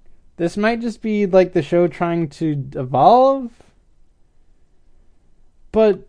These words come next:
I don't know, it seems like there's too little of Pitch Perfect for it to be called Pitch Perfect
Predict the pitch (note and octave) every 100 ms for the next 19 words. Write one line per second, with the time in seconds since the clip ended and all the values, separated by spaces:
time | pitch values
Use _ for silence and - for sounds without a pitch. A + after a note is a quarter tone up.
0 | - - A3 C4 G3+ F#3 F#3 C#4 C#4 A#3+
1 | B3+ A#3 F3+ _ G3+ G3 - - - A#3
2 | A#3+ G#3+ G#3+ G#3 G3 F3+ D3+ D3 G3+ F#3+
3 | - - F#3 F3+ - D#3 C#3+ C#3+ - E3
4 | D#3+ D#3+ - D#3 D3+ C#3+ - D#3+ D3 C3+
5 | C3+ D#3+ D3 - - F#3 F3+ - C3+ B2
6 | - _